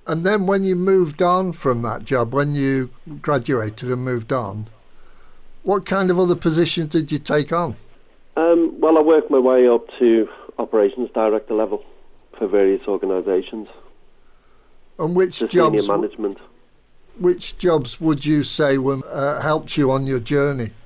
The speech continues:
Speaker 2: The, I think the thing that's made the journey more interesting is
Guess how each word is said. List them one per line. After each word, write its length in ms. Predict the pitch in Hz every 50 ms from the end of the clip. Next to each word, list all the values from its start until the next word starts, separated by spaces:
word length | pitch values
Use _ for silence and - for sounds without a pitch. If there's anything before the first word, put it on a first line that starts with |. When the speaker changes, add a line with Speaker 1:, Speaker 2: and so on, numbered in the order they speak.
| - - - - - - - - - _ _ _ _ _ -
Speaker 2:
The, 280 | - 120 123 139 139 -
I 120 | - - 123
think 200 | - - 170 -
the 80 | -
thing 260 | - - 170 165 156 151
that's 280 | 143 131 - - -
made 320 | 131 127 131 139 139 131 -
the 40 |
journey 360 | 123 123 127 127 120 117 123 120
more 280 | 117 117 117 120 110
interesting 580 | 117 120 127 123 - 131 120 113 - - 107 104
is 120 | 101 92